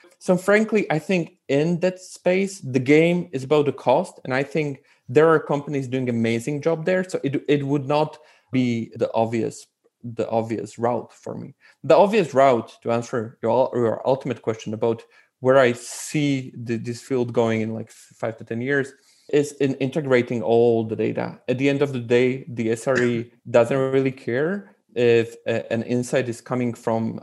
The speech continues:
Speaker 1: uptime monitoring, logging, A P M, metrics, whatever that is. They just want to find the root cause.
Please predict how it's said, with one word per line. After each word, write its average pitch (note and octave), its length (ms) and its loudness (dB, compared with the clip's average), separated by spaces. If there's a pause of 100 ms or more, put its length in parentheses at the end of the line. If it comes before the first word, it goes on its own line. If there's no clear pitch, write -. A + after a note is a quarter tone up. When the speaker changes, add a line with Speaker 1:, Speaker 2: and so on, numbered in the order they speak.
Speaker 1:
uptime E3 300 -4
monitoring, C3+ 640 -2 (200)
logging, C#3 640 0 (380)
A C3+ 140 4
P C3+ 220 -2
M, A#2+ 380 0 (200)
metrics, B2+ 760 -2
whatever A#2+ 580 -2
that B2 200 0
is. C#3+ 240 -2
They D3 260 2
just C#3 180 -4
want C3+ 180 0
to C3 40 -8
find A#2+ 240 -4
the A#2+ 80 -2
root A#2 220 -2
cause. D#3+ 400 -2